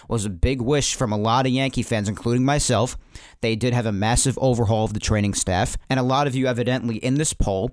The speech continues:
are confident that they will help to improve things with how much of a train wreck the injury bug was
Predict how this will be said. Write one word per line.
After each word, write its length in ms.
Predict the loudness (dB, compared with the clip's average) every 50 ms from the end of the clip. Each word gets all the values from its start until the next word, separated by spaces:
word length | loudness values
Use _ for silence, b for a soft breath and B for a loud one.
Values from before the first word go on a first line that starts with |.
| _ _ -4
are 100 | -4 -2
confident 600 | -2 -2 -2 -2 -2 -2 -4 -4 -4 -4 -4 -4
that 120 | -4 -4 -2
they 100 | -2 0
will 120 | 0 0
help 220 | 0 0 0 -2 -2
to 100 | -2 -2
improve 380 | 0 0 2 2 0 0 -2
things 380 | -2 -2 -2 0 0 -2 -2 -4
with 160 | -6 -6 -4 0
how 300 | 0 2 2 0 -2 -2
much 220 | -2 -2 -2 -2 -2
of 80 | -2
a 60 | -4 -4
train 560 | -4 -4 -4 -4 -4 -2 -2 0 0 0 0
wreck 240 | 0 -2 -2 -2 -2
the 120 | -2 -2
injury 440 | 0 0 0 0 0 0 0 -2 -2
bug 280 | 0 0 0 0 0
was 400 | 0 0 2 2 2 2 2 0